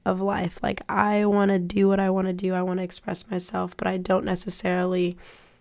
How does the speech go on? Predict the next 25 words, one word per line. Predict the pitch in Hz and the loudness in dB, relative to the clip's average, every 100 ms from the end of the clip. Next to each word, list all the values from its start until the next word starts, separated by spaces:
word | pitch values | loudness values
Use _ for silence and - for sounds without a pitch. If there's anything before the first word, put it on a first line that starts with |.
| - - | -16 2
wanna | 196 196 | 4 4
care | - 185 | 2 6
about | 185 185 175 | 6 6 4
my | 170 | 6
audience. | 170 180 175 165 | 6 6 2 -2
But | - 180 | -2 -2
if | 170 | 0
I | 170 | 0
wanna | 170 180 | 2 0
make | 165 - | -2 -2
money, | 170 160 | 0 0
I | 156 | 0
have | 156 160 | 0 -2
to | - | -6
care | - - | -14 -8
about | - 170 | -2 -2
an | 185 185 | -2 -4
audience. | 185 208 202 185 214 | -4 -6 -6 -6 -8
It's | 202 - - - - - - - - - - _ _ - | -6 -6 -6 -16 -20 -20 -20 -20 -20 -20 -20 _ _ 0
annoying. | - 220 175 151 147 147 147 147 147 147 151 147 151 156 139 - - - - - - - _ - _ _ _ - _ _ _ _ - - | 8 10 10 6 2 2 2 2 2 2 0 0 2 2 0 -6 -12 -16 -20 -20 -20 -20 _ -20 _ _ _ -20 _ _ _ _ -20 0
But | 214 190 - - - - - | 6 6 4 -18 -20 -20 -16
have | - 208 | -2 4
a | 190 | 6
wonderful | 180 185 185 - | 6 4 0 -8
holiday. | - 202 208 208 208 202 202 202 196 | 6 8 8 6 6 6 6 4 0